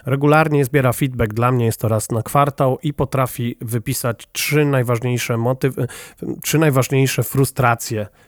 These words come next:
e, e, pracowników w podziale dla poszczególnych person najlepiej. No i wie,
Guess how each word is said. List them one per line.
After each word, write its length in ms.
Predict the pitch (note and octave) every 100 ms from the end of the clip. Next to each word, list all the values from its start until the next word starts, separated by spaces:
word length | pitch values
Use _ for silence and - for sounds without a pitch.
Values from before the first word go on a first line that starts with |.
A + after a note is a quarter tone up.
| _ _ -
e, 40 | A#2+
e, 340 | A2+ A2+ A2
pracowników 840 | - A#2+ B2 A2 C3+ - G#2+ - -
w 80 | -
podziale 360 | A#2 A#2+ A#2
dla 120 | G#2+ G#2
poszczególnych 600 | A#2 - A2 A#2 C3 -
person 580 | C#3+ D3 D3 G#2+ G2
najlepiej. 500 | G#2 G#2+ G#2+ G#2+ B2+ C3+ - - - - -
No 260 | A#2+ C3 D3
i 280 | C3+ C3 C3+
wie, 440 | A2+ B2 B2 C3